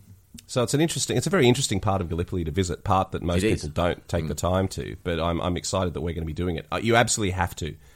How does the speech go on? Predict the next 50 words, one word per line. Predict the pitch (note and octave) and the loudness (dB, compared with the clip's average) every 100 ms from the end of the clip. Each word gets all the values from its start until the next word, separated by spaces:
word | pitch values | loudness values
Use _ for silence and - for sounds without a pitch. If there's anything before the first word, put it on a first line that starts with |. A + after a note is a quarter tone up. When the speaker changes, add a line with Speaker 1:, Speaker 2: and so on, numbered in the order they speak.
| - - | -16 -6
Speaker 1:
If | G2 | -2
you | F#2+ | 4
go | A2+ | 6
to | G#2 | 6
Gallipoli, | F#2 F2+ F2 | 4 0 -2
you | E2+ | 0
have | F#2 - | 0 -2
to | |
see | F#2 E2+ | -4 -4
this | E2 F2 | -4 -4
area | E2+ E2 | -2 -2
Speaker 2:
Yep. | D#2 | -2
Speaker 1:
as | D#2+ E2 | -4 -2
well, | F2 D2+ | -2 -2
because | D2+ E2 F2 | -4 -6 -6
it | |
just | D#2+ F2+ | -4 -6
tells | - E2 D#2 - - | -2 -2 -2 -8 -8
such | - E2+ | -8 -6
an | D#2 | -8
important | D2 E2+ D#2 D#2 | -6 -6 -6 -6
part | E2 D#2+ | -6 -6
of | D2+ | -8
the | - | -10
story. | - F#2+ F#2 C#2 - - - - - | -4 0 0 -2 -8 -16 -20 -8 2
But | A2+ | 4
another | A2+ A2 B2 | 4 4 4
part | - A2+ F#2+ | 6 4 4
of | |
the | F2 | 2
story | - G2 F#2 | 0 0 0
that's | D2+ F#2 | -2 -4
really | F2+ | -2
important | E2+ - G#2 F#2+ E2+ | -2 -2 0 0 -2
is | D#2+ | -4
while | F2+ F#2+ G#2+ | 0 2 2
the | E2+ | 0
British | G2 G2+ - | 0 0 -2
were | E2+ | -4
landing | F2 F2 E2+ D#2 | -2 -2 -2 -4
at | |
Suvla | - F#2 E2+ D#2+ | -4 -2 -2 -2
Bay, | D#2 E2+ C2+ A1+ - - - _ - | -2 -2 -2 -8 -14 -20 -20 _ -4
the | G2 F#2+ | 0 2
Anzacs | G2+ G#2+ F#2+ F2+ - - | 2 2 2 0 -4 -6
and | F#2 F#2 | -4 -2
some | - F#2+ | 0 0
British | E2+ F#2+ - | 0 -2 -4
troops | - E2+ C#2+ - | -4 -4 -4 -4
launched, | E2+ F#2 F#2 - - - | 0 2 2 0 -8 -10